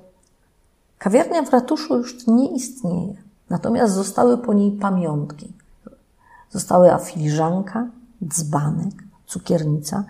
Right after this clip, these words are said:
które z biegiem lat nabywają coraz większej wartości historycznej, a tą artystyczną już posiadają. Dzisiaj najczęściej pijemy kawę w dużych kubkach. Chcemy się napić, chcemy obudzić się.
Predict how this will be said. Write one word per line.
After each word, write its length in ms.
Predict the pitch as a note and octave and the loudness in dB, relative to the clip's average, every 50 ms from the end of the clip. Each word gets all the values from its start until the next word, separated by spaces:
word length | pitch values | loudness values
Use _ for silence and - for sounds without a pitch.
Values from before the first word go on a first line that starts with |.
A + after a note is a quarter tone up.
| - - - | -12 -18 -20
które 400 | - - - C#4 C#4 C4+ C4 C4+ - - - | -20 -4 0 4 4 4 4 2 -2 -6 -4
z 120 | A3 F#3+ F#3 | -2 0 2
biegiem 380 | G3+ D4 D4+ - C4+ A3+ G3+ | 2 2 2 2 2 2 4
lat 280 | G3+ G#3 G3+ G#3+ G#3 - - - - - - _ _ _ F#3 | 4 2 0 0 -4 -8 -14 -18 -20 -20 -20 _ _ _ 4
nabywają 600 | F#3 A3 B3 A#3 A3+ G3 F3 F3+ F3+ F3+ F3+ F#3 | 6 6 6 6 4 2 2 2 2 2 0 0
coraz 380 | F3+ - F#3+ F3+ F3 D#3+ E3 D3+ | -2 -2 -2 -2 0 0 -2 -2
większej 520 | E3 F3 F3+ F3+ F#3 - - - G3+ G3 | 0 0 0 0 0 -2 -2 -2 -2 -2
wartości 880 | F3 D#3+ E3+ D#3 D3+ D#3 - D3+ C#3+ D3 - - - - E3 - - - - _ _ | 0 0 -2 -2 -2 -2 -2 -4 -4 -4 -8 -10 -8 -8 -8 -8 -10 -16 -20 _ _
historycznej, 800 | - - - D#3 - - - E3 D#3 E3+ E3+ - - - B3 C4+ - - - - - _ _ _ _ _ _ _ - - | -16 -12 -10 -10 -8 -4 -4 0 0 0 -2 -2 -4 -4 -4 -4 -6 -10 -18 -20 -20 _ _ _ _ _ _ _ -2 0
a 40 | - G4+ G#4+ A4+ - - - - | 0 0 0 -4 -8 -14 -6 -4
tą 140 | - C4+ - | -2 0 0
artystyczną 640 | - A#3 A3+ - - E3+ - - F#3 - - F#3+ F3+ | 0 -2 0 -2 -4 -4 -4 -6 -8 -6 -6 -4 -4
już 140 | F3+ F3 - | -4 -6 -8
posiadają. 500 | - F#3 - - F#3 F#3 F#3 G#3 G3+ G3 F#3+ - _ _ _ _ _ _ _ _ _ _ _ _ _ _ _ _ _ _ _ _ _ _ _ _ _ _ _ _ _ _ | -12 -12 -12 -10 -10 -10 -10 -10 -12 -16 -18 -20 _ _ _ _ _ _ _ _ _ _ _ _ _ _ _ _ _ _ _ _ _ _ _ _ _ _ _ _ _ _
Dzisiaj 280 | A#3+ C4+ A#3+ - D4+ C4+ | -10 -8 -4 -2 0 0
najczęściej 720 | C4 C4 B3+ B3+ - - C4+ C4+ B3+ - - B3 A3+ G#3+ | 2 2 0 -2 -2 0 0 0 -2 -2 -2 -2 -2 -2
pijemy 340 | - G#3+ G#3 A3 A3 G#3 G3 | 0 0 0 2 2 2 0
kawę 480 | G#3+ - - G#3 G#3+ G3+ G3 F3+ F3 D#3+ | 0 0 0 2 2 2 2 2 0 0
w 60 | D#3+ | 0
dużych 360 | E3 F3 D#3+ E3 D3+ D3+ - | -2 -4 -4 -4 -6 -8 -8
kubkach. 480 | - - D3 - - - - - - _ _ _ _ _ _ _ _ _ _ _ _ _ _ _ _ _ _ _ _ _ _ _ _ _ _ _ _ _ _ | -8 -8 -8 -6 -10 -10 -10 -12 -18 _ _ _ _ _ _ _ _ _ _ _ _ _ _ _ _ _ _ _ _ _ _ _ _ _ _ _ _ _ _
Chcemy 300 | - - - E3+ E3 D3+ | -8 -2 0 0 0 0
się 160 | - - E3+ | 0 0 0
napić, 520 | D#3+ D#3+ D#3 E3+ F3 - - A#3+ A#3+ - | 2 2 2 2 0 0 -2 -2 -4 -4
chcemy 320 | - - - E3+ E3 E3+ - | -6 -4 -2 0 2 4 4
obudzić 520 | F#3+ E3 D#3 F3 E3 D#3 D3+ D#3+ - - | 4 4 4 2 2 2 0 -2 -4 -8
się. 300 | - - - F3 G#3 | -6 -4 -2 -2 -2